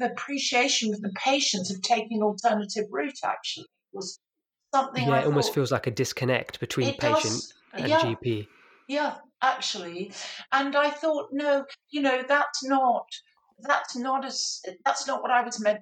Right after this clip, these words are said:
Speaker 1: I wasn't, I was not brought into this world to do that." And I need to do what I was meant to do, which is to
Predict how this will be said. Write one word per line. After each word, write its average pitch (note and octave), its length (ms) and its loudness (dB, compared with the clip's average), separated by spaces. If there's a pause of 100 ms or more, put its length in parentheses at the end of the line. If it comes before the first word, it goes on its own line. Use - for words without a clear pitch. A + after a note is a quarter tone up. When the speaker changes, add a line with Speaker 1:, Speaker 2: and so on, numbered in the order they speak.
Speaker 1:
I A3+ 140 2
wasn't, G#3 420 -4 (180)
I A#3+ 100 4
was A3+ 200 -6
not B3 220 -2
brought A3 260 -4
into F#3 240 -6
this F3+ 160 -6
world F3 300 2
to - 220 -20
do - 120 -20
that." - 760 -2
And G3+ 220 -2 (360)
I A3 100 4
need A3+ 280 0
to G#3 140 -4
do G#3 280 2
what G3 120 0
I G#3+ 120 6
was G#3+ 200 -2
meant - 220 -6
to - 260 -14
do, - 240 -8
which F#4+ 300 -4
is - 280 -4
to F#3+ 240 -2